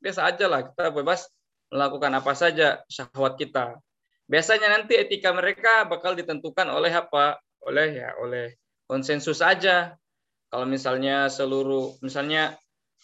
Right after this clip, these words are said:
ludahi muka orang, ya udah jangan juga lah ludahi muka orang, itu kan nggak baik. Tapi nggak baiknya bukan karena itu berdosa atau gimana gitu,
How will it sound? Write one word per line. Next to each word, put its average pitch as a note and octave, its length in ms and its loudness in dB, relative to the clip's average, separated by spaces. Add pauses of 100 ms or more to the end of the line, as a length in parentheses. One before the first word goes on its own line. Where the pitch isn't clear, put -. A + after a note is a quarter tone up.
(180)
ludahi D#3 400 2
muka D#3 240 -2
orang, E3+ 320 2
ya C3 80 -4
udah D3+ 240 -2
jangan C#3+ 320 -2
juga E3 160 -6
lah D#3+ 160 0
ludahi C#3 240 -2
muka C3+ 240 -6
orang, C3+ 320 -2
itu - 160 -18
kan D3 160 -2
nggak B2 160 -2
baik. C#3 320 0 (480)
Tapi D#3 140 -2 (100)
nggak F#3+ 160 2
baiknya B3+ 240 2
bukan D#3+ 320 -2
karena D3+ 320 -2
itu D3+ 240 -2
berdosa D#3+ 480 -2
atau D#3 160 -4
gimana F#3+ 400 -4
gitu, C3 160 -8